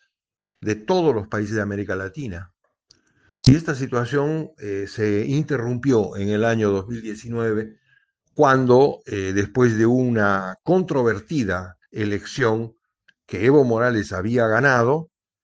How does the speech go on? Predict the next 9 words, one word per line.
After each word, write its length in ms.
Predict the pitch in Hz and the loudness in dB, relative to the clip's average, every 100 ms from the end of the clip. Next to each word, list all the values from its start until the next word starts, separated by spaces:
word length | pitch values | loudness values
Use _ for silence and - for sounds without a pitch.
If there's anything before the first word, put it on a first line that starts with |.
| _ - | _ -14
¿no?, 400 | - 110 135 127 - | -4 -2 -2 -4 -10
eh, 160 | 98 101 | -10 -4
hubo 300 | 131 135 127 | 2 4 4
acusaciones 640 | 110 110 107 98 120 110 101 | 4 -2 -4 -4 -2 -2 -2
de 120 | 95 | -4
fraude, 500 | - 113 107 95 87 | -2 -2 -2 -4 -6
etcétera, 400 | - 107 107 98 | -8 -6 -4 -6
etcétera, 580 | - 110 107 110 123 - _ _ _ - | -6 -6 -2 -2 -2 -12 _ _ _ -6
y 380 | 170 185 - | -4 -4 -10